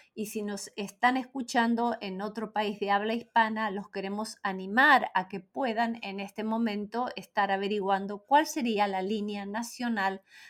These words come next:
para poder reportar, eh, sospechas de trata de personas.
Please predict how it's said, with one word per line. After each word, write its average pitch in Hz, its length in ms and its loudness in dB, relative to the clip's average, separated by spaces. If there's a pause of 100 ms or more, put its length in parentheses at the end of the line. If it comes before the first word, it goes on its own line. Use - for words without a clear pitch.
(140)
para 214 300 4
poder 196 320 0
reportar, 190 800 -4 (160)
eh, 175 640 -12
sospechas 220 880 -2
de 190 160 -8
trata 180 340 -4
de 165 140 -4
personas. - 800 -12